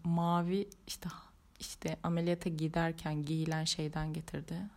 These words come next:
"Tamam, hazırlanın işte, sizi götüreceğiz." dedi. <laughs> Sonra kolumdaki o damar yolu zımbırtısı yüzünden üstümü dahi çıkartamadığım için işte annem onları giymeme yardım etti. Sonra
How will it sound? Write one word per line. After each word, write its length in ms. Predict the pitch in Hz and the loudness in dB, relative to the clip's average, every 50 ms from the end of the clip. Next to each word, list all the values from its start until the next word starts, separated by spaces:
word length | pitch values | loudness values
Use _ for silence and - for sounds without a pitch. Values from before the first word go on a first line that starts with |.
| - - | -18 -18
"Tamam, 280 | - - 165 160 156 156 | -4 -2 -2 0 0 0
hazırlanın 560 | 156 170 156 147 160 151 151 156 151 147 143 | 2 2 2 4 2 2 4 2 2 2 0
işte, 260 | - - - - 165 | 0 -2 0 0 0
sizi 240 | 156 - - 151 147 | -2 0 -2 -2 2
götüreceğiz." 640 | 151 156 151 - - 147 147 151 160 151 147 151 - | 2 0 0 2 2 2 2 4 4 2 2 0 -4
dedi. 260 | - - - 165 165 - - - - - | -8 -4 -4 -4 -4 -4 -10 -14 -2 2
<laughs> 100 | 415 480 - - - - - 359 330 302 277 247 233 220 - - | 2 2 4 2 2 0 0 0 -2 -2 -2 -4 -6 -6 -8 -8
Sonra 680 | - - - - 190 190 196 196 202 214 220 226 - - - - | -8 -2 2 4 6 6 8 8 8 8 8 6 2 -8 -14 -12
kolumdaki 720 | - - 202 185 180 185 190 190 180 196 190 190 - 185 | 4 6 8 8 10 8 6 8 6 4 4 6 4 6
o 280 | 175 180 180 175 170 - | 6 6 4 4 4 6
damar 340 | 165 170 170 180 185 185 | 6 6 8 8 8 8
yolu 220 | 180 175 170 170 165 | 8 6 6 6 4
zımbırtısı 600 | 151 147 156 160 156 160 156 - - - - 180 | 4 4 4 4 4 2 2 0 -4 0 2 2
yüzünden 440 | 170 160 147 151 147 143 160 190 - - | 2 4 2 2 2 2 2 0 0 0
üstümü 440 | - 165 - - - 180 175 175 170 | -2 -4 -4 0 0 2 2 4 4
dahi 180 | 165 156 156 160 | 4 2 4 2
çıkartamadığım 760 | - - - - 151 151 - - 170 156 147 143 143 143 | 0 0 2 0 0 0 0 0 0 0 0 0 -2 -2
için 200 | 147 - - 165 | -2 -2 -2 -4
işte 200 | 165 - - - - | -4 -2 -4 -2 0
annem 280 | - 156 156 156 156 151 | 2 2 2 2 2 2
onları 200 | 151 151 156 151 | 0 0 0 0
giymeme 480 | 151 139 139 143 143 147 147 151 151 | 0 0 2 2 4 4 4 4 4
yardım 360 | 147 143 139 139 139 143 143 143 | 4 4 4 2 2 2 2 2
etti. 340 | 139 139 - - 160 170 175 - - - - - - - - - - - - - - - - - - - - - - - - - - - - - - - - - - - - - | 0 -2 -4 -2 -2 -2 -2 -4 -6 -6 -6 -8 -10 -10 -12 -8 -8 -10 -10 -10 -18 -20 -20 -18 -20 -18 -18 -16 -16 -16 -14 -14 -14 -16 -16 -16 -18 -18 -18 -18 -20 -20 -16 -10
Sonra 580 | - - - 247 254 254 247 240 247 254 269 | -6 6 10 12 12 12 12 12 12 10 10